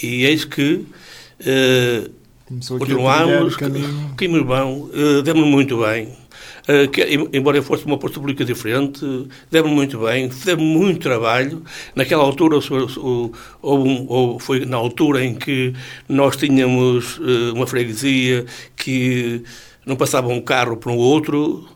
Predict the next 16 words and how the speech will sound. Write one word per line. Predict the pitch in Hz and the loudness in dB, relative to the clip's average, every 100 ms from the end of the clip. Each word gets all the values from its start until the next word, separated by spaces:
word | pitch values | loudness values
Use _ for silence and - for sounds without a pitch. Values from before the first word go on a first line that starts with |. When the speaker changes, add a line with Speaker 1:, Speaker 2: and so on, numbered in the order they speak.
| - - - | -20 -20 -2
Speaker 1:
Eh, | 143 | 2
o, | 139 131 | 2 0
o | 135 139 | -6 -8
senhor, | - 156 | -2 -2
o | 131 - - - | -2 -4 -6 -4
senhor, | 135 135 | -6 -6
o | 135 | -4
senhor | 143 | -2
Américo | 131 131 127 | 0 -2 -2
Balinha, | 120 135 131 127 117 120 - - - _ _ - | -2 -2 0 0 -2 -6 -14 -20 -20 _ _ -10
eh, | 127 | -4
eh, | 123 127 123 117 110 117 - - - 127 | -2 0 0 0 -4 -10 -18 -18 -6 -2
abriu | 131 156 151 131 127 123 | 4 6 6 4 0 -4
a | |
freguesia | - 131 127 131 | -2 -2 0 -2
toda | 131 143 160 160 160 160 | 0 6 6 8 6 4